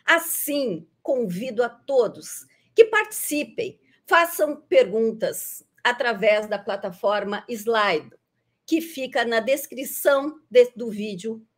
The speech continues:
do YouTube. Então, por favor, fiquem à vontade, podem perguntar,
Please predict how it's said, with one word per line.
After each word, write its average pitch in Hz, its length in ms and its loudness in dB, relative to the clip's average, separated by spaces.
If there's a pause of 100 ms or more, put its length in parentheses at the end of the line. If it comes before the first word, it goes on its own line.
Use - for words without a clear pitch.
do 208 100 -4
YouTube. 220 520 -4 (840)
Então, 226 300 4
por 202 100 -14
favor, 208 600 -4
fiquem 190 340 -6
à 214 80 0
vontade, 190 760 -4
podem 214 340 -4
perguntar, 180 800 -4